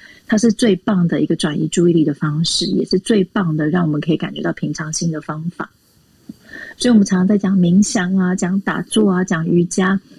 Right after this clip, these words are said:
它都是用这个概念出发的事。因为我们刚刚在讲，比如说注意我声音的抑扬顿挫，它不见得是一个可以让我们把心放在平静的地方，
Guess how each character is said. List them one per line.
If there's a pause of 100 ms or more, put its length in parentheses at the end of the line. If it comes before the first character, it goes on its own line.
(120)
它
都
是
用
这
个
概
念
出
发
的
事。 (360)
因
为
我
们
刚
刚
在
讲，
比
如
说
注
意
我
声
音
的
抑
扬
顿
挫， (300)
它
不
见
得
是
一
个
可
以
让
我
们
把
心
放
在
平
静
的
地
方，